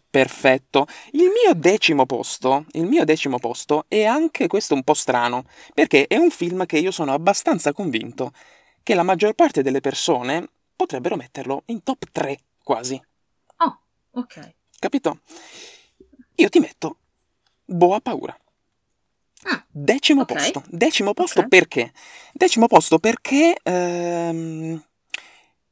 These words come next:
Speaker 1: è un film che secondo me io ho dentro di me al quarantacinque per cento. Nel senso che l'ho visto, ma non ci ho capito niente.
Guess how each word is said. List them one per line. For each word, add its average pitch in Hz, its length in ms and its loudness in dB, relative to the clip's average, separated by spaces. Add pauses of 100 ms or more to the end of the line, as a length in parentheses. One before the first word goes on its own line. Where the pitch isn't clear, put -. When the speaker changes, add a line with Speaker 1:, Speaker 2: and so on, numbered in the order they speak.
(180)
Speaker 1:
è 254 140 0
un 320 120 2
film 359 320 2
che - 100 -6
secondo 311 340 0
me 285 160 2
io 220 240 0
ho 175 200 6
dentro 170 340 0
di 294 80 2
me 262 180 2
al 233 280 2
quarantacinque 208 560 -2
per 151 120 -2
cento. 127 400 -8 (500)
Nel 208 200 -2
senso 202 420 -2
che 147 180 6
l'ho 156 140 6
visto, 147 540 0 (100)
ma 208 160 0
non 311 100 2
ci - 100 2
ho 170 40 2
capito 170 260 -4
niente. - 420 -8